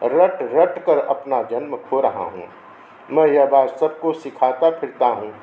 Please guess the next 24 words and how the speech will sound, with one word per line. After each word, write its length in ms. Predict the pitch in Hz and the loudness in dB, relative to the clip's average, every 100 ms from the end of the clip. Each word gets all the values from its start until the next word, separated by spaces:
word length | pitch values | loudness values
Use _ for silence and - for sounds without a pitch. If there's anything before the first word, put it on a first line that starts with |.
| - - - | -20 -14 -6
कि 100 | 135 | -4
हृदय 400 | 139 143 170 180 | 0 2 4 2
को 180 | 175 170 175 170 - - - - - - - - - | 2 0 -2 -6 -14 -20 -20 -20 -20 -20 -20 -6 -6
अत्यंत 500 | 151 - 196 208 156 | -4 -2 -2 0 -4
शुद्ध 360 | - 165 165 160 | -2 -6 -4 -6
कर 240 | - 120 | -2 0
लो, 160 | 107 95 95 - - - | 0 -4 -6 -14 -20 -2
तभी 300 | 151 165 208 | 0 2 0
उसमें 320 | 180 156 160 | 0 -2 -4
भगवान 440 | 120 127 127 131 131 | -2 -4 -2 -2 -2
श्री 200 | - 127 | -8 -10
हरि 240 | 113 143 160 | -8 -6 -6
विराजेंगे, 640 | - 120 107 107 101 95 - - - - - | 0 0 0 -6 -10 -12 -14 -20 -20 -10 -2
किंतु 280 | 165 165 | -2 -2
मैं 200 | 143 143 | -2 0
स्वयं 380 | 131 131 139 147 143 | 0 -2 -2 -2 -4
अपने 320 | 127 - 127 | -8 -6 -8
हृदय 340 | 113 123 147 151 | -4 0 2 0
में 180 | 135 | -2
अभिमान, 680 | 120 113 - 123 131 139 117 - - - - | -6 -8 -10 -2 2 2 0 -10 -20 -20 -16
मोह 340 | 113 147 170 - | 0 4 4 2
और 320 | - 135 110 | -2 -2 -2
मद 280 | 113 160 - | -2 -2 0
आदि 220 | 151 143 | 0 0